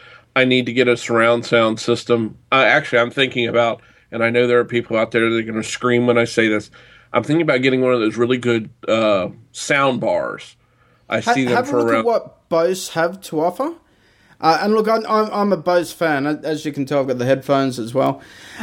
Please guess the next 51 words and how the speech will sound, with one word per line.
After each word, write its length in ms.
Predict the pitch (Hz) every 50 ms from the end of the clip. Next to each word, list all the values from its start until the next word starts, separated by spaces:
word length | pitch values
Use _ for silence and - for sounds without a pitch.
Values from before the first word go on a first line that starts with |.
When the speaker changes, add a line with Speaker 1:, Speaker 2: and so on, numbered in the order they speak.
| 208 -
Speaker 2:
Um, 640 | - 156 160 156 160 156 156 156 156 147 143 - _ _ _ _ _ _ -
I, 140 | 190 190 185 185 -
I 100 | 190 196
just, 420 | 190 190 220 208 - - - - _ _ _ _ _ 165 170 165 151 - _
audiophiles 760 | 208 214 220 220 226 226 220 214 214 208 196 196 196 190 - -
would 80 | 180
absolutely 520 | 170 175 170 - - 175 156 117 131 139 131
hate 200 | 143 151 147 -
me. 100 | 147 135
They'd 220 | 131 135 135 131
say, 100 | - 151
"Oh, 200 | 156 170 170 156
how 240 | - - 175 202 202
can 160 | 202 - 165
you 140 | 151 151 160
even 360 | 170 165 147 143 131 135 139
listen 400 | 156 190 214 - - 180 156 143 131
to 120 | - -
music 560 | 135 147 160 180 190 196 196 - - 160 143
and 160 | - 127 127 123
stuff 320 | - - 139 143 139 -
on, 220 | 143 139 135 131
on 220 | - 120 135 135 127
Bose?" 280 | 127 139 139 131 123
And 80 | 135 139
it's 120 | 127 - -
like, 160 | 147 135 -
"Oh, 180 | 135 139 135 120
go 200 | 127 151 165 160
screw 300 | - - - - 131 123
yourself." 360 | 123 117 107 - 120 110 -
I, 160 | 135 147 - - - - - - - - - - -
I 100 | 180 196
don't 200 | 214 220 214 190
care. 180 | - 170 143 123
Just 240 | 127 196 214 -
because 240 | - 240 - 240 208
they 100 | 202 202
don't 260 | 190 190 185 160 -
publish 480 | - - 180 170 170 180 170 156 147 -
their 160 | - 151 143
details, 540 | 139 139 165 170 160 165 151 135 127 131 127
they're 260 | 151 180 175 143 127 -
very 320 | - 160 190 285 311 311
much 200 | 285 269 - -
a 40 | 160
closed 420 | - - - 170 175 180 170 -
company 420 | - - 156 147 143 139 143 139 135
like 260 | 135 131 131 123 127
Apple 320 | 131 131 127 131 127 117
is, 280 | 90 67 - - -